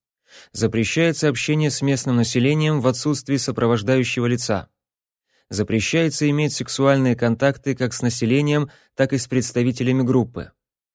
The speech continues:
Запрещается перемещение по территории в одиночку, в том числе на транспортных средствах.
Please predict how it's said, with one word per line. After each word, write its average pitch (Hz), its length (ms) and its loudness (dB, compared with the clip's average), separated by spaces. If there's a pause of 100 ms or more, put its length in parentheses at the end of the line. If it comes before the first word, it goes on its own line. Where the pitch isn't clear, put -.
(200)
Запрещается 117 760 0
перемещение 123 640 2
по 120 160 -4
территории 123 480 2
в 113 60 2
одиночку, 127 560 0
в 143 100 -8
том 127 160 0
числе 120 420 -2
на 135 140 0
транспортных 123 640 -2
средствах. - 680 -4